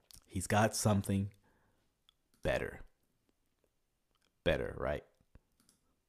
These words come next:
But I'm titling this section The Crutch. I, I, I'm not very creative, so the titles of today's message are very literal. They are very,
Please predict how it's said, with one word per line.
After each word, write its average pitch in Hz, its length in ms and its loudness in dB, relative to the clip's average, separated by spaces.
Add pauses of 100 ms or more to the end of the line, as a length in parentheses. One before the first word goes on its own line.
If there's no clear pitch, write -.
(360)
But 104 160 4
I'm 160 260 12
titling 131 360 10
this 143 200 8
section 135 500 4 (840)
The 87 120 -2
Crutch. - 580 -2 (1000)
I, 139 100 2
I, 156 220 -2 (720)
I'm 233 160 12
not 262 180 12
very 214 220 12
creative, 185 580 10 (680)
so 170 400 12 (340)
the 156 160 12
titles 226 500 12
of 151 160 8
today's 165 420 8
message 117 500 2 (300)
are 135 100 12
very 196 480 12 (640)
literal. 151 460 8 (1160)
They 160 180 12
are 147 100 12
very, 180 480 8